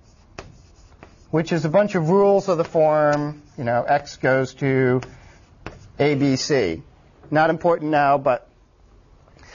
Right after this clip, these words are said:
so you write a bunch of rules, and, uh, you give it to a parser, and the parser will give you, if you give it A, B, C, will give you back a tree that looks like this.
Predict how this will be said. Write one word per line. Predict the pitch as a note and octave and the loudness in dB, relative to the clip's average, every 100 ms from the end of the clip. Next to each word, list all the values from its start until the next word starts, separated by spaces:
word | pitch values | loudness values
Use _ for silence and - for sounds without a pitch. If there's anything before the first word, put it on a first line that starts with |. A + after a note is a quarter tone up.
| - - | -20 -4
so | F#3+ | 0
you | F#3+ G3 | 2 2
write | A#3 | 2
a | A#3 | 2
bunch | G#3+ G3+ | -2 -2
of | E3+ | 0
rules, | A3 A#3 D#3+ C#3+ F#3+ - - _ _ - - | 2 2 2 0 -2 -10 -20 _ _ -20 -2
and, | F3 F3+ F3+ F3+ E3+ F3+ | 0 2 2 0 -2 0
uh, | F3 F3 F3 | 2 4 2
you | E3 | 0
give | E3+ A3+ | -2 -2
it | G3 | 0
to | G#3 | -2
a | F3 | -2
parser, | G#3+ G#3 G#3+ D3+ D#3 F#3 - _ _ _ _ | 0 -2 -2 -2 -2 -4 -14 _ _ _ _
and | - E3 E3+ | -2 0 0
the | D#3 | 0
parser | F#3+ F#3 F#3+ F3 | 0 -2 -2 -2
will | E3 D#3+ | 0 0
give | F#3+ D#3+ | -2 0
you, | F3+ | 0
if | E3 D#3 | 0 -2
you | D#3 | -2
give | F#3 E3+ | 0 -2
it | E3+ | 0
A, | F3 | -2
B, | D3+ D3 | 0 -4
C, | - G3+ F#3+ F#3 F3+ - - - - | -2 2 2 0 -4 -12 -20 -20 -6
will | D3+ D#3+ D#3 D#3 D#3 D#3 - | 0 2 4 2 0 -6 -10
give | - F#3+ | -4 -2
you | F3 | 0
back | D#3+ D#3+ D#3 | 2 0 0
a | D#3 | -8
tree | - F#3+ F3+ F3+ D#3 | -4 -2 0 0 0
that | C#3+ | -2
looks | C#3 - C3 | -2 -2 -2
like | B2+ | -2
this. | C#3 G3 A#2+ - - | -2 -2 -2 -10 -18